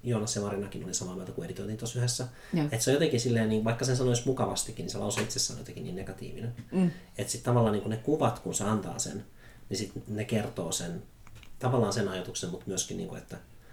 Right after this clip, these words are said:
Speaker 1: musta on kiva, että koska siinä sanotaan, että koska se sanoo, että mitä tulee tähän laitteeseen, ja sit kun siihen ei jatka mitään, niin siellä tavallaan niinku se kysymys on, että se on melkein kysymys,
Speaker 2: Mm.
Speaker 1: mitä tulee tähän laitteeseen. Niinku, että se, niinku, että, että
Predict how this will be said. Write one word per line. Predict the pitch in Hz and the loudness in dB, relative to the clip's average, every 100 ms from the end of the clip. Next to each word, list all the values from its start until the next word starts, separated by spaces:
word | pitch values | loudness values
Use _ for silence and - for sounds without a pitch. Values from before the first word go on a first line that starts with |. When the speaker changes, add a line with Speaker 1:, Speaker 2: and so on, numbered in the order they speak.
| - - | -20 -2
Speaker 1:
musta | 120 127 127 | 0 4 4
on | |
kiva, | 123 135 | 4 4
että | 110 | 2
koska | - - | 0 0
siinä | - 101 98 | 2 2 0
sanotaan, | - 104 98 98 92 | -2 -2 -2 -4 -6
että | - - 92 - - - - - | -6 -8 -8 -14 -20 -20 -20 -6
koska | 120 - | -2 -2
se | - | 0
sanoo, | 110 | 0
että | 98 | 0
mitä | 113 113 | 0 0
tulee | 117 95 | 0 -2
tähän | 92 101 101 | -4 -2 0
laitteeseen, | 117 - - - 117 131 - - - - - | 0 0 -6 -2 -2 -2 -6 -16 -18 -20 -4
ja | 110 | -2
sit | - | 0
kun | - | 2
siihen | 127 117 | 4 4
ei | 110 | 6
jatka | 135 147 92 | 4 2 -4
mitään, | 87 - 123 165 - - - | -6 -2 0 0 -4 -18 -4
niin | 113 | 2
siellä | 117 | 4
tavallaan | 156 156 110 | 6 6 6
niinku | 98 92 | 4 0
se | - | -2
kysymys | - 131 120 92 | 2 4 4 2
on, | 92 | -2
että | - 101 98 - - - | -4 -8 -10 -14 -20 -12
se | - | 0
on | 110 | 2
melkein | 113 123 | 4 4
kysymys, | 214 202 - - - - - - | 4 4 4 2 -4 -8 -20 -6
Speaker 2:
Mm. | 190 | 0
Speaker 1:
mitä | 135 131 | 2 4
tulee | 170 170 98 | 4 4 2
tähän | - 82 | -2 -6
laitteeseen. | 80 - - - 110 113 - - - - - | -8 -10 -12 -10 -8 -10 -12 -18 -20 -12 -4
Niinku, | 107 101 | -2 0
että | 95 | 0
se, | 113 | 0
niinku, | 113 107 | 2 0
että, | - | -2
että | 120 | -8